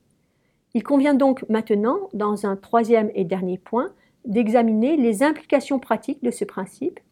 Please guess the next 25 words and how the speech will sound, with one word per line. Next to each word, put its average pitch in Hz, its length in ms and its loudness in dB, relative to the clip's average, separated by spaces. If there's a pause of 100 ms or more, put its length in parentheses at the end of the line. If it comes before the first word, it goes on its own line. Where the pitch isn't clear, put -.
aussi 285 240 -2
bien 240 220 0
en 240 40 -2
ce - 80 -14
qui 233 80 -10
concerne 208 500 -2
les 190 220 -2
obligations 220 460 -2
des 202 240 -2
États 190 320 -4 (400)
en 190 80 0
matière 190 340 -2
de 165 100 -6
cybersécurité 190 1080 -6 (340)
qu'en 269 140 -2
ce 269 140 -4
qui 240 120 -6
concerne 240 380 -2
les 214 120 -2
conséquences 269 840 -4
de 190 160 -2
la 208 160 2
violation 208 560 -2
de 185 140 -2
l'obligation 185 760 -4